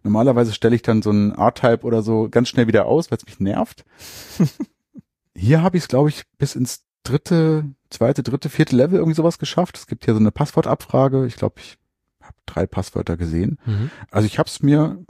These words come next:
Speaker 1: nach und nach erschlossen und hab da erstaunlich viel Spaß dran gehabt. Bisschen ungewohnt die Steuerung. Das hat Markus vorhin schon im Vorgespräch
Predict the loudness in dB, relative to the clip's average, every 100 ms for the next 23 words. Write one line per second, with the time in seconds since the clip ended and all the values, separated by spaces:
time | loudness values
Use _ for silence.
0 | -4 2 2 2 0 0 -2 -2 -2 0
1 | 0 0 0 0 -2 -2 -2 0 -4 -4
2 | -6 -8 -10 -8 -8 -6 -4 -4 -6 -10
3 | _ -20 -20 -20 _ _ 0 0 2 -2
4 | -2 2 2 4 2 2 2 2 -4 2
5 | 2 4 0 -2 -4 -6 -2 -2 -2 -10
6 | -6 -2 -2 -4 -6 -6 -8 -12 -10 -8
7 | 2 2 2 -4 -2 0 -2 -8